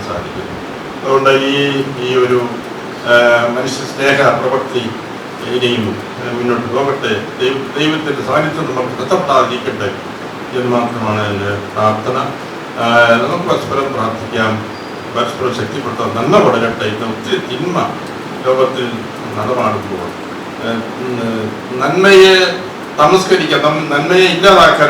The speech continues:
ഒരു വശത്ത് തിന്മ നിരന്തരം പരിശ്രമിച്ചുകൊണ്ടിരിക്കുമ്പോൾ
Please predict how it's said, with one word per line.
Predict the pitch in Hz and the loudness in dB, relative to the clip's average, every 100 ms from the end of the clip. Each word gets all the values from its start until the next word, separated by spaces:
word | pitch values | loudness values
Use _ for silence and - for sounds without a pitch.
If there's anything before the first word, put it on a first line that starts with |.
| 143 | 4
ഒരു | 170 | 2
വശത്ത് | 156 151 - 143 - | 0 -2 -2 -4 0
തിന്മ | 151 190 190 180 - - - - | 2 4 6 4 0 -4 -10 -2
നിരന്തരം | 156 202 185 175 - | 2 4 4 4 2
പരിശ്രമിച്ചുകൊണ്ടിരിക്കുമ്പോൾ | 131 139 143 131 120 110 104 104 196 190 | 2 -2 -4 -4 -4 -6 -4 -4 -4 -4